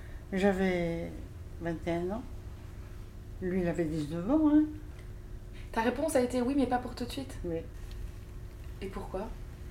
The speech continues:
Speaker 1: Parce que maman avait besoin de moi. Euh, moi, je me trouvais trop jeune pour me marier. C'est pas rien, se marier, ça veut dire avoir, c'est-à-dire avoir des enfants,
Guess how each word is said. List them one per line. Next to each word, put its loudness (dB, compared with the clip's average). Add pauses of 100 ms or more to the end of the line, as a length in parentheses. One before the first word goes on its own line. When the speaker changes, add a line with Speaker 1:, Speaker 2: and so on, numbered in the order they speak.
(360)
Speaker 1:
Parce 0
que 0
maman 6
avait 4
besoin -2
de -2
moi. 0 (1400)
Euh, -2 (200)
moi, 4
je 4
me 2
trouvais 2
trop 0
jeune 2
pour -2
me 0
marier. 0 (540)
C'est 2
pas 6
rien, 12
se 2
marier, 6
ça 6
veut 6
dire 8
avoir, 6 (420)
c'est-à-dire 6
avoir 4
des 6
enfants, 6